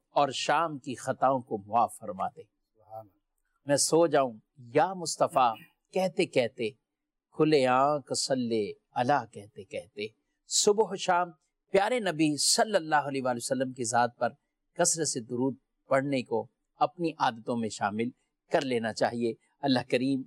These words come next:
Speaker 1: ہم سب کو عمل کی توفیق دے۔ صلو علی الحبیب صلی اللہ تعالی علی محمد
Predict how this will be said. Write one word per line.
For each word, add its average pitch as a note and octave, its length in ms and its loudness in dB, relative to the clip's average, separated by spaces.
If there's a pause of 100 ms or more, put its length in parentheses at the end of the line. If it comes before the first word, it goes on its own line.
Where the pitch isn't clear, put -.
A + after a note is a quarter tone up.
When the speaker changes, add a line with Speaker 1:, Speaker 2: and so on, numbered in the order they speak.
(120)
Speaker 1:
ہم A#2 100 -6
سب A2+ 220 0
کو A2 120 -6
عمل B2 160 -2
کی A#2+ 140 -10
توفیق F3 480 -2
دے۔ D#3+ 120 4 (240)
صلو F3+ 360 2
علی C#3 100 4
الحبیب D3 480 0
صلی C3 260 -2
اللہ A#2+ 360 0
تعالی A#2 360 2 (320)
علی A2+ 300 2 (460)
محمد C#3+ 800 0